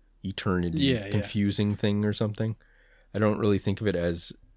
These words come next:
Speaker 1: like, you just pop into, like, you check in into, like, a hotel, basically, and you're like, "I'm in heaven now."
Speaker 2: Right.
Speaker 1: So
Speaker 2: That's always struck me as funny, the idea of, like,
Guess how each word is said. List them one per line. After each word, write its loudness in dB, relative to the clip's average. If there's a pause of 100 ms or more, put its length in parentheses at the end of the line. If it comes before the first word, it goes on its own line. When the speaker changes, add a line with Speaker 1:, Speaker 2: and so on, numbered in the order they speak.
Speaker 1:
like, -2
you -6
just -8
pop 0
into, -4
like, -10 (380)
you -12
check -6
in -2
into, -8
like, -10
a -6
hotel, -6 (180)
basically, -8
and -6
you're -10
like, -14
"I'm -10
in -6
heaven -2
now." -4
Speaker 2:
Right. -10 (400)
Speaker 1:
So 4
Speaker 2:
That's 4
always 4
struck -4
me 2
as 0
funny, 0
the -4
idea -4
of, -10
like, -6